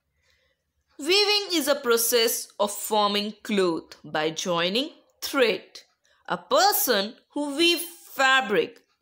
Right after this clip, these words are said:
are called weavers. What is the process of boo-, weaving? Put bundles of thread in boiling water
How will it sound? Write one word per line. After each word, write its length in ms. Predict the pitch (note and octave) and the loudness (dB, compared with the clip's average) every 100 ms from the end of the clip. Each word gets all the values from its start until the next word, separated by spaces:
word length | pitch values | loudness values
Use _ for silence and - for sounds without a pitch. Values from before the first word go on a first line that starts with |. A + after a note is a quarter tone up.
| - - | -6 -2
are 240 | F3+ D#3+ | 0 -2
called 560 | - G#3 G3+ F#3 F#3 F#3+ _ _ _ E3+ F3 | -4 0 2 2 0 -6 _ _ _ -14 -6
weavers. 880 | F#3+ G3+ G3 D#3 - - - - - _ _ _ _ _ _ | -2 0 0 -4 -8 -10 -12 -12 -16 _ _ _ _ _ _
What 240 | F#3 F#3 | 0 2
is 140 | G3 F#3 | 0 0
the 120 | A3+ | -2
process 560 | A3+ F#3+ - F3 F3 | 0 -2 0 0 0
of 240 | A3+ A3 F#3 | 0 -2 -2
boo-, 260 | G#3+ A3 | -4 -4
weaving? 440 | G3 A3 A3 C#4+ B4 - _ _ _ _ _ _ _ _ _ - - - | 0 0 2 -2 -4 -12 _ _ _ _ _ _ _ _ _ -20 -10 0
Put 360 | A4 - A3 | 0 0 -2
bundles 460 | A3 B3 B3+ C4+ C4+ | 0 2 2 2 2
of 180 | B3 A#3+ | 0 0
thread 520 | - F#3+ G3 E3+ - _ | -6 0 0 0 -8 _
in 260 | - F#3+ E3+ | -6 -4 0
boiling 480 | F3 E3 G3 G3 D#3 | 2 4 2 -4 -2
water 520 | D3 D#3 E3+ D3 | 0 0 0 -2